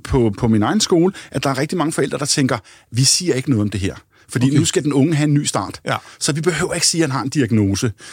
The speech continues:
Speaker 1: øh,
Speaker 2: Nej.
Speaker 1: fordi det er jo den rolle, han har haft." Og det er faktisk ikke en særlig god hjælp for den unge.
Speaker 2: Okay.
Speaker 1: Øh, hvis man kan, hvis vi, hvis, hvis man i stedet for er åben og kan fortælle om de behov, og,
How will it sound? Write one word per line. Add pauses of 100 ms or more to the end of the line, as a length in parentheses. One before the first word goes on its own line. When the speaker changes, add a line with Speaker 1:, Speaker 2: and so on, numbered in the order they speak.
(160)
Speaker 1:
øh,
Speaker 2:
Nej.
Speaker 1:
fordi
det
er
jo
den
rolle,
han
har
haft." (200)
Og
det
er
faktisk
ikke
en
særlig
god
hjælp
for
den
unge.
Speaker 2:
Okay. (200)
Speaker 1:
Øh, (340)
hvis
man
kan,
hvis
vi,
hvis,
hvis
man
i
stedet
for
er
åben (260)
og
kan
fortælle
om
de
behov, (220)
og,